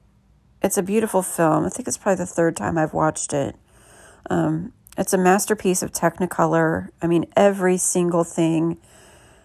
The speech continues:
has a color to it.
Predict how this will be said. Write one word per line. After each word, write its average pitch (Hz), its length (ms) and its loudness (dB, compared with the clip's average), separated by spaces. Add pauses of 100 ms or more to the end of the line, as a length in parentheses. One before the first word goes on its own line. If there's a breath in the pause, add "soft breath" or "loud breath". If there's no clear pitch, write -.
(680 soft breath)
has 180 580 4 (500)
a - 100 2
color 196 420 4
to 131 240 -2
it. - 260 -4